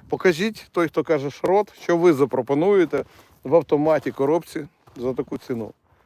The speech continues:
Е, а тоді будемо говорити, що там шрот, що не шрот. Ви думаєте, от такий баран,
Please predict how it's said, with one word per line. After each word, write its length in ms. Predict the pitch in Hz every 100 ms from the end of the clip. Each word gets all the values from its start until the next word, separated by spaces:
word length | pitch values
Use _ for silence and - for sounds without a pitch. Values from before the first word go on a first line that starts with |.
| _ _ _ _ _ _ -
Е, 400 | 104 107 104 101 110 - - - _ _ _
а 80 | -
тоді 220 | - 139
будемо 440 | 143 139 135 120 110
говорити, 560 | 113 117 123 110 113 - -
що 220 | - 117
там 200 | 123 104
шрот, 320 | - 143 185
що 160 | - 135
не 120 | 127
шрот. 380 | - 110 - _ _ - - _ _
Ви 60 | 139
думаєте, 480 | 143 156 135 120 123 - 180 -
от 220 | - 139
такий 280 | - 127 147
баран, 520 | 120 131 120 107 104